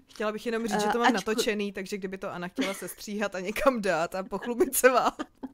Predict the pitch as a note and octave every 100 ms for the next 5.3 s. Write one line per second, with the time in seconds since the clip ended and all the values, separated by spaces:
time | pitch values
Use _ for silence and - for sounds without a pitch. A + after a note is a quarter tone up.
0 | _ C4 _ - - B4+ F#4+ F#4+ - B3
1 | - G3 F#3 F#3+ A3 A3+ B3 A#3 F3 -
2 | - D4 - C4+ - - _ _ _ _
3 | _ _ _ _ _ - B3 - C4+ C#4+
4 | C#4+ C4+ C4 C4 C4+ B3 B3+ B3+ A#3+ C4+
5 | C4+ C4+